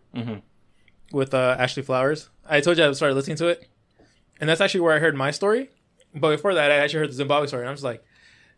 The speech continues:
Speaker 2: "Yeah, we're really going through this shit."
Speaker 1: Speaking of Ashley Flowers, she has a book that she just came out with. New York bestseller. Congrats to her. She's an,
Speaker 2: Congrats.
Speaker 1: she's another person that I like. Her and Rob Morphy have shaped my whole, like, podcasting, like,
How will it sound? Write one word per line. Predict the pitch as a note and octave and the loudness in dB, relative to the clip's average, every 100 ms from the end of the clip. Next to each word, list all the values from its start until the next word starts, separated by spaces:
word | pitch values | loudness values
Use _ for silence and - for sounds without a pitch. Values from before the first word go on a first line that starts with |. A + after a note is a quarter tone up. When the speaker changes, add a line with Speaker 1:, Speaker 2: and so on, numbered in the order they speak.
| _ | _
Speaker 2:
"Yeah, | E3+ E3+ | -12 -4
we're | D#3 | -2
really | D#3 F3+ E3+ | 2 2 2
going | D#3+ D#3+ | -2 -4
through | D#3+ | -4
this | D3+ | -4
shit." | C3+ A#2 _ - _ _ _ _ _ _ _ | -6 -10 _ -20 _ _ _ _ _ _ _
Speaker 1:
Speaking | - - F3 C#3 | -8 -2 2 4
of | G2 | 2
Ashley | G2 G2 - | -2 -4 -4
Flowers, | G2 G2 G2 A2 - - _ _ | -2 0 2 2 0 -12 _ _
she | - | 2
has | C3+ D3 | 4 4
a | |
book | G#2+ C3+ E3+ | 4 4 4
that | G#2+ G2+ | 2 0
she | G#2 | 0
just | G#2+ - | 0 0
came | A2+ G#2+ | 2 2
out | A2+ | 2
with. | G2+ G2+ - _ _ _ - - - | 0 -2 -4 _ _ _ -20 -18 0
New | A2 A2+ | 4 6
York | A#2+ B2 | 6 4
bestseller. | B2 A#2 D#3 C#3+ G2+ - | 2 2 2 2 0 -6
Congrats | - G#2+ A#2+ B2 | -10 0 2 2
to | - | 0
her. | A2 C#3+ - _ _ _ _ _ _ | 0 -2 -4 _ _ _ _ _ _
She's | - D#3 | 4 6
an, | E3+ D#3 | 4 0
Speaker 2:
Congrats. | - - | -4 -6
Speaker 1:
she's | - D#3+ F3+ | 0 4 8
another | E3+ E3+ | 8 8
person | D3 C#3 C#3+ | 8 8 8
that | G#2+ | 8
I | |
like. | G#2 G2 - | 8 4 0
Her | - C#3 D3 | 2 6 8
and | B2+ | 8
Rob | A2 A#2 | 8 8
Morphy | A2 A2+ A2+ C3+ | 8 4 4 2
have | G#2 | 2
shaped | - A#2 A2 | 2 2 4
my | A2 G#2 | 2 4
whole, | A2 G#2+ | 4 4
like, | G2 F#2 | 4 0
podcasting, | - G#2+ - G#2+ - G#2+ G2+ | 0 0 4 2 4 0 0
like, | F#2+ - | -2 -6